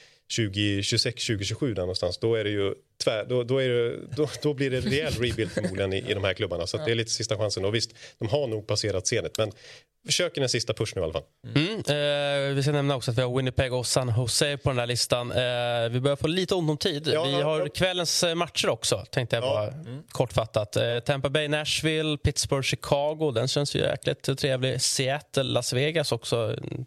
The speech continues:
Speaker 3: Två relativt nya klubbar som ställs mot varandra.
Speaker 4: Mm.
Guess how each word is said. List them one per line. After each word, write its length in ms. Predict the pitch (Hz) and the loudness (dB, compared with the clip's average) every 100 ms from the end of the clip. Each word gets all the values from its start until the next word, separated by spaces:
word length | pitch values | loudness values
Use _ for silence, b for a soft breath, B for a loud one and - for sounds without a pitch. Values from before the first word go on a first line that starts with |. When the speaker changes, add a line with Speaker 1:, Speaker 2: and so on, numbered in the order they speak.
| - - - - | -12 -18 -14 -6
Speaker 3:
Två 180 | - 120 139 | 0 0 0
relativt 500 | - 127 127 127 120 | 0 0 0 -2 0
nya 240 | 127 117 127 | 0 0 0
klubbar 320 | 139 107 104 | 0 0 -2
som 120 | 110 | 0
ställs 200 | 107 110 | -2 0
mot 100 | 110 | -2
varandra. 260 | 107 - 131 - - | -2 -4 -10 -14 -10
Speaker 4:
Mm. 220 | 135 | -8